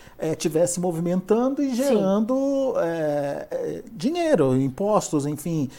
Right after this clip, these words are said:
Speaker 1: é, tivesse acontecendo de fato. Ah, no entanto, pelo que o Sérgio falou, a economia não tá tão bem assim, e da onde que viria esse aumento de arrecadação? Possibilidade aberta pra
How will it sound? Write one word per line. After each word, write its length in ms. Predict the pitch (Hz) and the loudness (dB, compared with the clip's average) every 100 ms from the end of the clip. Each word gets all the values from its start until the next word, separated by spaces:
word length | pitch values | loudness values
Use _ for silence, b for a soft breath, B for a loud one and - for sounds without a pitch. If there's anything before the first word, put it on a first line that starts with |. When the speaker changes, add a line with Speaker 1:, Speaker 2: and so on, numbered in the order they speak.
| B B | B B
Speaker 1:
é, 500 | 131 131 127 127 123 | -4 -4 -2 -4 -6
tivesse 600 | - 143 143 - 185 185 | -6 -2 -2 0 0 0
acontecendo 680 | 185 214 208 269 - 226 233 | 0 -2 -4 -4 -2 -2 -4
de 100 | 277 | -4
fato. 420 | 226 185 147 - B B B B | 0 2 0 -4 B B B B
Ah, 300 | 147 156 165 | -2 0 0
no 140 | 180 | 2
entanto, 540 | 247 247 240 262 277 320 | 2 4 6 6 2 -6
pelo 300 | - 262 233 | -2 -2 0
que 80 | 240 | -4
o 60 | |
Sérgio 340 | - 190 180 180 | 0 2 2 2
falou, 320 | 190 165 147 | 2 4 2
a 80 | 151 | 2
economia 400 | 160 151 143 120 | 0 -2 0 0
não 200 | 120 120 | 0 -2
tá 240 | 123 123 - - _ - | -4 -6 -8 -20 _ 0
tão 380 | 143 143 151 147 | 2 4 2 0
bem 380 | 123 123 135 | 0 2 0
assim, 520 | 190 - 196 196 269 285 B B B | 0 -2 0 2 0 -2 B B B
e 200 | 196 247 | -2 0
da 220 | 220 214 | 0 0
onde 300 | 202 220 233 | 0 0 -2
que 140 | - 226 | -4 -6
viria 540 | 202 185 196 202 220 - - | -4 -4 -2 0 -2 -8 -6
esse 220 | 160 190 | -4 -2
aumento 340 | 175 170 170 | -2 -4 -4
de 100 | 170 | -2
arrecadação? 760 | 156 165 160 160 - 135 110 - b b _ | -2 -2 -4 -4 -4 -4 -6 -8 b b _
Possibilidade 600 | 113 - 120 123 120 139 | -8 -4 -4 0 0 2
aberta 460 | 143 143 147 - 180 | 0 0 -2 -4 -6
pra 460 | - 175 180 - | -2 0 0 -2